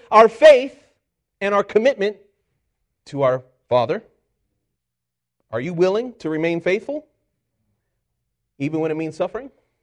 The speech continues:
This is what separates the wheat from the chaff, the men from the boys, the women from the girls. And what it really does is it shows who has real faith and who has only a show,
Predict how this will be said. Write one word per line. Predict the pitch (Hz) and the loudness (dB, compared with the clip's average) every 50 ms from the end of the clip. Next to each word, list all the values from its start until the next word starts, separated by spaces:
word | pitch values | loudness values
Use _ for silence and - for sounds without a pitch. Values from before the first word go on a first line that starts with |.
| _ _ _ _ _ _ _ _ _ _ _ _ _ _ _ _ _ _ _ _ _ _ _ - | _ _ _ _ _ _ _ _ _ _ _ _ _ _ _ _ _ _ _ _ _ _ _ -8
This | 156 170 165 | -8 -8 -8
is | 165 160 | -6 -4
what | 180 180 - | -4 -2 0
separates | - 220 226 - 160 156 156 160 156 - | 0 0 0 0 0 0 0 -2 -4 -8
the | - 165 | -10 -8
wheat | 151 147 147 147 147 - - | -6 -4 -6 -6 -8 -10 -12
from | 156 156 | -12 -12
the | 143 | -10
chaff, | - - 190 175 160 151 151 - _ _ _ _ _ _ _ _ _ _ _ | -6 -2 -2 -2 -2 -4 -6 -8 _ _ _ _ _ _ _ _ _ _ _
the | - 135 | -10 -8
men | 143 151 151 151 151 147 | -6 -6 -6 -6 -8 -8
from | - 147 147 | -8 -8 -8
the | 147 | -6
boys, | 143 156 151 131 117 113 123 123 - - - _ _ _ _ _ _ _ _ _ _ _ _ _ _ _ _ _ _ - | -4 -2 -2 -2 -2 -4 -8 -12 -16 -20 -20 _ _ _ _ _ _ _ _ _ _ _ _ _ _ _ _ _ _ -10
the | 123 | -8
women | 127 139 139 131 135 | -6 -6 -6 -6 -6
from | 151 131 | -8 -8
the | 127 127 | -8 -6
girls. | 131 143 143 135 131 131 143 | -4 -2 -2 -2 -2 -4 -6
And | - 165 156 156 | -8 -6 -6 -2
what | 160 175 175 | 0 0 0
it | 170 160 | -2 -2
really | 160 185 226 240 220 196 | 2 4 4 4 4 4
does | 160 165 156 156 147 | 2 2 0 0 -2
is | 147 135 | -6 -10
it | 151 147 | -10 -12
shows | - - 190 190 190 175 160 147 - - - _ _ _ _ _ _ _ _ _ _ | -8 -6 -4 -2 -2 -2 -2 -4 -6 -12 -20 _ _ _ _ _ _ _ _ _ _
who | _ - 202 190 | _ -8 -6 -4
has | 180 170 156 147 120 127 | -4 -4 -4 -6 -6 -2
real | 139 175 220 226 | 2 4 6 4
faith | - - 151 123 107 113 127 - - - _ _ _ _ _ _ _ _ _ _ _ _ _ _ _ _ _ _ _ _ _ _ _ - | 4 2 -4 -6 -6 -6 -12 -14 -18 -20 _ _ _ _ _ _ _ _ _ _ _ _ _ _ _ _ _ _ _ _ _ _ _ -14
and | 120 131 127 | -14 -12 -10
who | 110 180 190 185 185 | -8 -6 -6 -4 -4
has | 147 156 151 143 135 127 123 123 - - - _ _ _ _ _ _ _ _ _ _ _ _ _ - | -4 -2 -2 -2 -2 -2 -6 -8 -10 -16 -20 _ _ _ _ _ _ _ _ _ _ _ _ _ -6
only | 151 147 147 143 135 120 | -4 -4 -4 -4 -6 -6
a | 110 | -8
show, | - - 131 98 92 92 | -8 -6 -6 -6 -8 -10